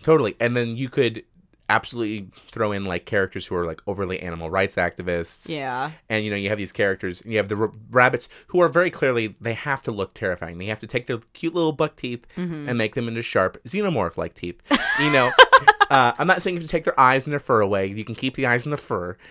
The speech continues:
Speaker 1: But, like, you gotta do something to, to scare them up a little bit.
Speaker 2: Here you go. You give them xenomorph teeth. And
Speaker 1: But just
Speaker 2: you
Speaker 1: the two. Just the two
Speaker 2: just the,
Speaker 1: xenomorph
Speaker 2: just the
Speaker 1: teeth.
Speaker 2: two xenomorph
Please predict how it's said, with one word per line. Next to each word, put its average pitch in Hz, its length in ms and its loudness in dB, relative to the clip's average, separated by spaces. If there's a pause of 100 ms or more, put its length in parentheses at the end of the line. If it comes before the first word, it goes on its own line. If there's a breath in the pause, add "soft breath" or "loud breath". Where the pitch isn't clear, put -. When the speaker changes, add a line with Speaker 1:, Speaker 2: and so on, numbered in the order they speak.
(180 loud breath)
Speaker 1:
But, 151 140 2
like, 147 220 0 (320)
you 294 120 0
gotta 240 200 8
do 196 120 0
something 165 380 2
to, 131 240 -6 (120)
to 131 240 2
scare 139 400 2
them 107 140 0
up 101 140 0
a 101 40 -2
little 87 280 -4
bit. - 140 -6
Speaker 2:
Here 302 80 0
you 233 100 0
go. 175 160 2
You 185 180 -2
give 190 180 -4
them 190 140 -2
xenomorph 240 680 -2
teeth. 185 360 -4
And 185 80 0
Speaker 1:
But 196 100 8
just 175 140 4
Speaker 2:
you 175 60 0
Speaker 1:
the 175 100 6
two. - 400 2
Just 151 160 -4
the 165 80 0
two - 180 -4
Speaker 2:
just - 120 2
the, - 80 0
Speaker 1:
xenomorph 160 200 0
Speaker 2:
just 254 140 -2
the - 80 0
Speaker 1:
teeth. 247 120 -2
Speaker 2:
two 285 140 2
xenomorph 247 600 0